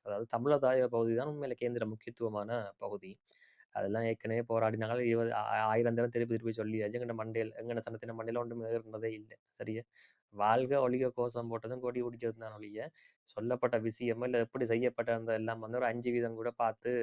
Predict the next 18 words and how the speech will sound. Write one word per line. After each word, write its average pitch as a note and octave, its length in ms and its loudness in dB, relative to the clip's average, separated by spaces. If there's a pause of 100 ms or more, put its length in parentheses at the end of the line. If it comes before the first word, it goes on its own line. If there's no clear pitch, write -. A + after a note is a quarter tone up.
(140)
தெளிஞ்சதே A2 460 0
இல்லையென்றே G#2+ 460 -2
சொல்லலாம். G2+ 420 -12 (420)
அதாவது G#2 280 2
என்ன, A2 200 -8
உயிரை B2+ 300 4
கொடுத்து D3 480 4 (300)
இதுல C3 320 2
செஞ்சும், A#2+ 380 -2 (640)
அ, C#3 180 -4
பின்னால D3 360 2
வந்தவங்கள C3+ 300 0
அதை C#3 120 2
வந்து B2+ 160 -4
பெரிய C#3 240 2
அளவுல B2 240 0
விளங்கி-, B2 240 0
அப்ப A2+ 200 -4